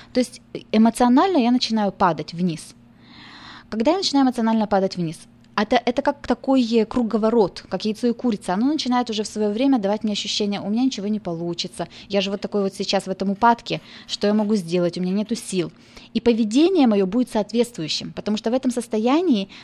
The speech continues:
даже если я и пойду на интервью, я буду излучать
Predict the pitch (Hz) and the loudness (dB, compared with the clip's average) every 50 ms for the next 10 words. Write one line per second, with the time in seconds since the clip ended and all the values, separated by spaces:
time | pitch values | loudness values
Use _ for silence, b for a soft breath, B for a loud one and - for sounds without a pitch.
0 | B B B 208 220 220 254 254 247 254 254 262 254 254 247 247 226 277 294 302 | B B B 0 2 4 4 2 2 4 4 4 4 4 2 2 2 2 2 4
1 | 269 247 226 - - 180 156 165 156 151 147 - 233 - - 202 196 226 226 240 | 4 4 4 2 0 -4 -4 -4 -4 -6 -6 -8 -10 -6 -4 -4 -2 -2 -2 -2
2 | 247 233 208 220 214 - - 175 151 147 | -2 -2 -2 -4 -4 -4 -4 -4 -4 -6